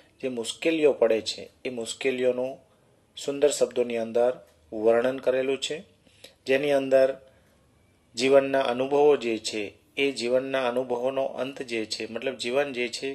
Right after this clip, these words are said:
કઈ રીતે અંત થવાનો છે, એનું પણ લેખિકાએ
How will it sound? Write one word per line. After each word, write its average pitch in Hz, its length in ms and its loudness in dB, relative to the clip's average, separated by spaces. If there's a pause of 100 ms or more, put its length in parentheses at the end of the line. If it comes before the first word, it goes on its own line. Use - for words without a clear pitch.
(120)
કઈ 151 180 -2
રીતે 135 340 -6 (840)
અંત 156 260 0
થવાનો 113 500 0
છે, 135 220 -6 (500)
એનું 143 260 -2
પણ 135 280 2
લેખિકાએ 117 640 0